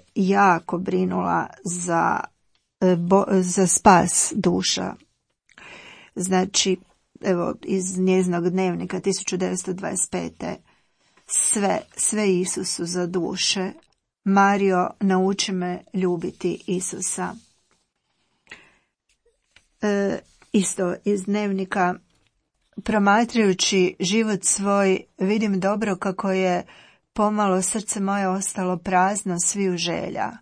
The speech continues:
Ovdje možda se sjetimo zavjeta siromaštva. Znači, zavjet siromaštva nije samo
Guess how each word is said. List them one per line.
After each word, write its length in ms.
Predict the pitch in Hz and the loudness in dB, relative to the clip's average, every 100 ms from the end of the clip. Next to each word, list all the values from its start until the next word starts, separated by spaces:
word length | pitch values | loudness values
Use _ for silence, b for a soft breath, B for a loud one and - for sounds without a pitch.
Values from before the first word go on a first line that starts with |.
| b b b b b b b b 214 | b b b b b b b b 6
Ovdje 220 | 214 208 | 10 12
možda 280 | 214 208 180 | 10 10 4
se 160 | - | 0
sjetimo 580 | - 202 190 185 175 180 - | 2 2 2 0 -2 -2 -4
zavjeta 640 | 175 180 185 185 185 170 | 0 2 2 -2 -2 -4
siromaštva. 1000 | 170 190 175 170 170 175 180 - 180 - B B B | -2 -2 0 0 0 -2 -4 -4 -6 -6 B B B
Znači, 460 | 185 - 190 190 - | -4 0 2 2 0
zavjet 340 | 185 208 214 196 | 2 4 4 2
siromaštva 800 | - 196 185 185 202 - 202 190 | 0 2 4 4 4 2 2 4
nije 540 | 180 180 190 202 170 | 6 6 4 4 2
samo 720 | - - 180 180 180 170 180 | 2 2 2 2 2 0 -2